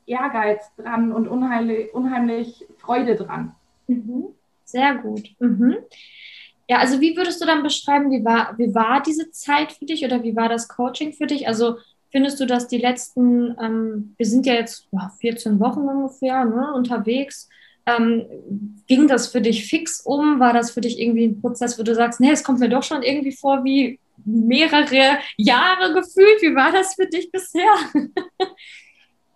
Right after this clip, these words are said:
Speaker 1: Also ich muss sagen, die ersten Wochen haben mir, äh, sind mir schwer gefallen, weil man natürlich sich mit sich selber auseinandersetzt und dann, ich hatte einfach ein bisschen Angst, alte Kamellen, die ich gut eingeschlossen im Keller hatte,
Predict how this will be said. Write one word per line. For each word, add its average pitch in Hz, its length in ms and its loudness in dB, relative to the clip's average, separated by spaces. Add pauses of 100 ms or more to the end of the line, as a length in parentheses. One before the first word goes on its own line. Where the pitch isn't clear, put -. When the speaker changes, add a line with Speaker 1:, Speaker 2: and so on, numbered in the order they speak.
(140)
Speaker 1:
Also 330 120 -2
ich 339 80 -2
muss 320 160 -4
sagen, 285 200 -4
die 285 120 -4
ersten 294 580 -4
Wochen 320 380 0
haben 302 140 -4
mir, 277 360 -2 (180)
äh, 254 320 -6
sind 285 140 -8
mir 294 140 -10
schwer 277 220 -6
gefallen, 330 580 -6 (400)
weil 269 200 -2
man 285 140 -2
natürlich 277 380 -6
sich 285 140 -14
mit 269 160 -4
sich 277 140 -8
selber 294 380 -6
auseinandersetzt 302 760 -6
und 269 160 -2
dann, 254 300 0 (240)
ich 294 160 -8
hatte 285 240 -2
einfach 254 280 -2
ein 254 100 -2
bisschen 269 320 -4
Angst, 254 380 -8 (540)
alte 269 260 -2
Kamellen, 277 540 -4
die 262 100 -4
ich - 180 -10
gut 302 200 0
eingeschlossen 269 680 0
im 254 180 -2
Keller 277 340 0
hatte, 285 340 -4